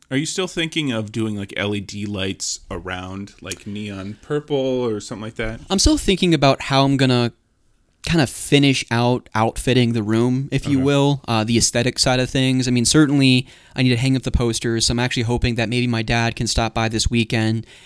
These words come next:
Speaker 2: and we can hang up, um, the Kingdom Hearts painting and the Banjo-Kazooie and Yoshi Story posters, and then we have a few other ones that will go above the couch as well, because once I get all that set up, stuff set up,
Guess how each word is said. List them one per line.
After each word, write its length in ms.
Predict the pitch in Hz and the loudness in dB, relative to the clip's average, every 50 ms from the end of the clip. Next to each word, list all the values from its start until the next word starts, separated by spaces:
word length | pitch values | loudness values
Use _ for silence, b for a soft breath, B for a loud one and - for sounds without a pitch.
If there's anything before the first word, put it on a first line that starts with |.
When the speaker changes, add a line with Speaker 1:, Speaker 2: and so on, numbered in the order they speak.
| B B B B | B B B B
Speaker 2:
and 300 | - 123 117 113 113 113 | 0 2 4 4 4 4
we 100 | 120 117 | 2 2
can 100 | 113 117 | 2 0
hang 320 | 110 107 113 117 113 113 | -2 0 0 0 2 2
up, 240 | 113 110 104 104 - b b b b b b b b - | 2 0 0 0 0 b b b b b b b b -8
um, 600 | 107 101 101 98 95 101 101 98 - 107 101 - _ _ _ _ _ _ _ _ _ - - - | -8 -6 -6 -6 -6 -8 -8 -10 -10 -12 -12 -14 _ _ _ _ _ _ _ _ _ -10 -8 -4
the 100 | - 127 | -2 0
Kingdom 240 | 120 - 151 143 135 | 2 4 4 6 6
Hearts 260 | 135 139 131 127 - | 4 4 2 2 0
painting 680 | - - 139 131 123 120 123 120 120 117 117 120 117 117 | -2 0 0 0 2 2 2 2 2 2 2 2 0 0
and 400 | - - 110 107 107 107 107 107 | 0 0 0 2 2 2 0 0
the 80 | 104 113 | -2 0
Banjo-Kazooie 680 | 107 117 127 127 120 127 117 127 113 120 127 120 120 120 | 2 4 4 4 4 2 0 0 0 2 2 4 4 4
and 100 | 117 113 | 4 4
Yoshi 300 | 113 113 110 - - 113 | 4 2 2 2 0 0
Story 420 | - - - 127 117 113 113 113 | 0 0 2 2 2 2 2 0
posters, 800 | 110 - 123 113 110 107 - - 117 110 110 110 110 107 104 104 B B B B B B B | 0 0 0 0 0 0 -2 0 0 0 2 2 2 2 2 0 B B B B B B B
and 100 | - 123 | 2 4
then 80 | 127 | 4
we 100 | 123 131 | 6 6
have 60 | 127 123 | 4 4
a 60 | 117 | 2
few 220 | - - 139 123 | 2 2 4 4
other 180 | 107 117 123 117 | 4 4 2 2
ones 240 | 113 113 113 107 107 | 2 2 2 0 0
that 120 | 120 113 | 0 -2
will 80 | 90 110 | -2 -2
go 100 | 110 113 | 0 -2
above 240 | 110 - 120 113 110 | -2 0 -2 -4 -4
the 80 | 110 | -6
couch 320 | - - - 117 110 - - | -8 -6 -6 -6 -4 -4 -4
as 100 | 101 - | -4 -4
well, 300 | 120 117 117 110 107 110 | -2 -2 0 0 0 -2
because 240 | 113 110 135 120 - | -2 -2 -2 0 2
once 220 | 156 208 214 - | 2 2 2 2
I 20 | |
get 160 | 220 - 175 - | 2 0 0 2
all 180 | - 127 123 123 | 2 2 0 2
that 200 | 113 110 110 110 | 2 2 2 2
set 180 | - - 135 127 | 2 0 2 2
up, 180 | 131 131 131 - b b b b b b | 2 0 -2 -6 b b b b b b
stuff 220 | - - 143 120 | -2 0 0 2
set 280 | - - - - 123 110 | 4 2 2 2 2 2
up, 300 | 104 117 127 135 - b | 2 0 0 -2 -4 b